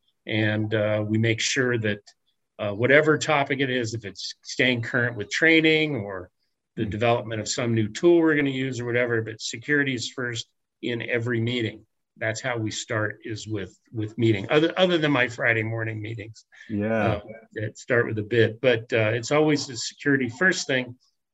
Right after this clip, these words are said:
Speaker 1: which is, you know, a, a way to impart that into the culture. And you, you have to be, as you pointed out, it has to be a conscious effort.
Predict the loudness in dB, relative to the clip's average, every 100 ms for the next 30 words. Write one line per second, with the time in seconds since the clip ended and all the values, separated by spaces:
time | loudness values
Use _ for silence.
0 | _ 0 4 6 6 4 -6 -14 _ _
1 | _ 2 2 2 0 0 2 2 0 4
2 | 4 2 -2 -8 -6 -2 -2 -2 -2 -2
3 | -2 -4 -4 -6 -8 -4 -4 -4 -8 -12
4 | _ _ _ _ -4 -2 -2 -4 -10 -14
5 | -6 0 0 0 -4 -2 -4 -4 -6 -6
6 | -6 -4 -2 -2 -2 -4 -8 -6 -6 -6
7 | -10 -12 -8 -8 -8 -10 -4 -4 -4 -6
8 | -8